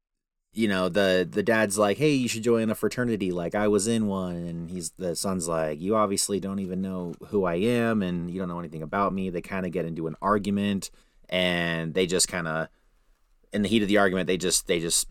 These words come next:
stop talking, and the dad just leaves. And you can tell he's, he's pretty hurt by it. And Dalton,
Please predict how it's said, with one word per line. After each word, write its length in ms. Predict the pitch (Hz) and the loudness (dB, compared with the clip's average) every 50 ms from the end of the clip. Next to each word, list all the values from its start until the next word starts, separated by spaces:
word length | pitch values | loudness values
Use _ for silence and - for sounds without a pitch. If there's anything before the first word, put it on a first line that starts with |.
| - - | -4 -4
stop 300 | - - - 85 85 - | -2 0 0 0 0 0
talking, 440 | 90 82 82 - 85 85 82 82 82 | 0 0 0 0 -4 -8 -8 -8 -8
and 160 | 82 80 78 | -6 -6 -6
the 60 | 78 | -4
dad 300 | 73 82 78 78 80 73 | -2 -2 -2 -2 -2 -4
just 280 | - 78 - - - _ - - 71 - | -6 -6 -6 -6 -6 _ -14 -20 -16 -12
leaves. 520 | 80 82 82 80 80 82 87 - - - - - - | -10 -8 -6 -6 -4 -2 -2 -2 -2 -4 -8 -16 -10
And 680 | 87 87 85 82 82 80 80 80 80 80 80 78 78 - - - _ _ _ _ - | -6 -6 -4 -4 -4 -4 -4 -4 -4 -4 -6 -6 -8 -10 -16 -20 _ _ _ _ -16
you 100 | 82 80 | -16 -10
can 80 | - | -6
tell 140 | - 87 82 | -2 -2 0
he's, 280 | 80 78 78 - - - - - _ _ | 0 -2 -2 -6 -6 -8 -12 -20 _ _
he's 220 | - 87 82 78 - | -20 -20 -18 -18 -20
pretty 280 | _ - - 90 82 | _ -8 -6 -6 -6
hurt 280 | 80 - - 87 82 - | -6 -4 -4 -4 -4 -2
by 200 | - 78 76 78 | -4 -4 -4 -2
it. 260 | 78 80 85 87 - - - - - - - - - - - | -2 -2 -2 -4 -4 -8 -18 -20 -20 -20 -20 -20 -16 -8 -4
And 880 | 98 101 98 95 95 95 92 90 90 90 90 90 87 87 87 - - - - - - - - - - | -2 0 2 2 2 2 2 2 2 0 0 0 -2 -2 -4 -4 -8 -12 -18 -20 -20 -20 -8 0 4
Dalton, 460 | 120 131 135 107 95 90 90 95 | 6 6 6 6 4 2 -2 -4